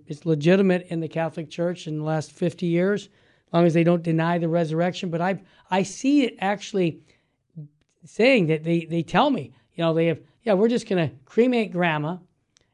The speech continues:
and then put her on an urn up on our fireplace," which is not a, a Catholic approach. The body is, is sacred. And so what I'm noticing is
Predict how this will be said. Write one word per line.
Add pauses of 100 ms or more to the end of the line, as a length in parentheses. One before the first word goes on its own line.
(100)
and
then (220)
put
her
on
an
urn
up
on
our
fireplace,"
which
is
not (160)
a,
a
Catholic
approach.
The
body (320)
is,
is
sacred. (400)
And
so
what
I'm
noticing (300)
is